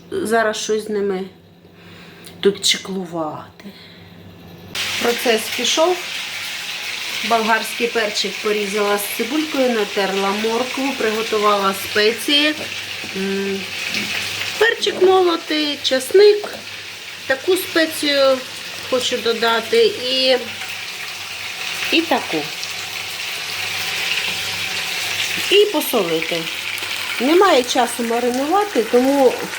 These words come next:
все буде тут. А, тут жарю, все тільки виклала. Тут вже замочила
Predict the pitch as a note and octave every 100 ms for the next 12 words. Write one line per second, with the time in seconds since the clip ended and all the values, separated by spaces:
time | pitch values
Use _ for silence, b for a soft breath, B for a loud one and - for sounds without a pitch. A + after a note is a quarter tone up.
0 | - - - D4+ B3+ C4+ A#3+ A#3+ A3+ G#3
1 | - - - - - - - - - -
2 | - - - - - - - - - -
3 | - - - E3+ E3 G3 - B3+ D#4 C#4+
4 | A#3 - A#3 - A3+ A#3 G#3 G#3+ G#3 A#3
5 | G#3+ G#3+ G#3 - - - - - - -
6 | - - - - - - - - - -
7 | - - - - - - - - - -
8 | - - - - - - - - - -
9 | - - - - - - - - - C#4+
10 | A3+ C4+ C4 A#3+ B3 A#3 A#3+ B3+ A#3 A3